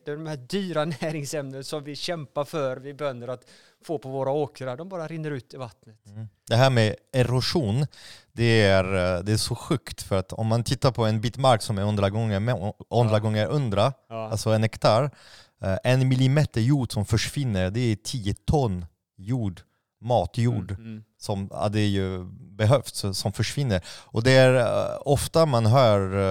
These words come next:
Speaker 2: eh, bönder som pratar om, eh, hur jorden blir sämre och sämre, eh, med tiden.
Speaker 1: Mm.
Speaker 2: Och att, eh, de har typ, de räknar baklänges hur många skördar de har. Eh, och jag förstår att
Speaker 1: De har,
Speaker 2: när
Speaker 1: de har kvar, ja, alltså.
Speaker 2: ja, att de
Speaker 1: Ja.
Speaker 2: har typ trettio skördar,
Speaker 1: Ja.
Speaker 2: femtio skördar. Man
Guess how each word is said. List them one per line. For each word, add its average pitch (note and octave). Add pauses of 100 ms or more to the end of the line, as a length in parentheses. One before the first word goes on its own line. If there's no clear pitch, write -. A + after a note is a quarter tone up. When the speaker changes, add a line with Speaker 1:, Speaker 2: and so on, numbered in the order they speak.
(200)
Speaker 2:
eh, E2
bönder G#2+
som G2
pratar F#2+
om, F2+
eh, F2 (320)
hur F#2
jorden F#2+
blir F2+
sämre F#2+
och F#2+
sämre, G#2 (240)
eh, F2+
med F#2
tiden. F#2+ (220)
Speaker 1:
Mm. A#2+
Speaker 2:
Och -
att, -
eh, F2+
de G2+
har F2
typ, -
de F#2
räknar G2
baklänges F#2+
hur F#2
många F2
skördar A2+
de G#2
har. F2+ (580)
Eh, F2+
och G2+
jag G#2+
förstår B2
att A2
Speaker 1:
De D3
har, C#3+
Speaker 2:
när A#2+
Speaker 1:
de D3
har C#3+
kvar, D3+
ja, G#2+
alltså. G#2
Speaker 2:
ja, A2+
att A2
de B2
Speaker 1:
Ja. A#2+
Speaker 2:
har A2+
typ A2+
trettio A2+
skördar, G#2+
Speaker 1:
Ja. A#2
Speaker 2:
femtio A2+
skördar. G#2
Man G#2+